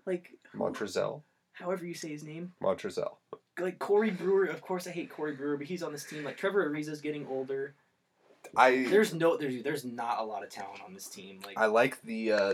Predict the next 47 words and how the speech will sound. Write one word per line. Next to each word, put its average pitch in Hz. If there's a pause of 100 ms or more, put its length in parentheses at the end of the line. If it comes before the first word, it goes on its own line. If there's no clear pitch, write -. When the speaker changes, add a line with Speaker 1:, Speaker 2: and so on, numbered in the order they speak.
Speaker 2:
the 92 (120)
K 143
J 147
McDaniels, 117
Sam 117
Dekker 104
breakout. 90
That's 98
what 110
I'm 104
projecting 104
this 98
year. 104 (680)
Uh, -
Speaker 1:
I 135
think 143
one 131
of 143
the 131
two 123
will 107
pay 92
off. -
I 110
don't 113
think 95
both. 98
I 110
don't 110
think 110
you'll 98
get - (140)
both. 87
Speaker 2:
I 104
like 107
both. 104 (160)
Sam 120
Dekker, 127
very 110
back 107
and 104
forth, 104
Speaker 1:
When 92
Speaker 2:
uh, 92
Speaker 1:
Corey 170
Speaker 2:
with 147
your 147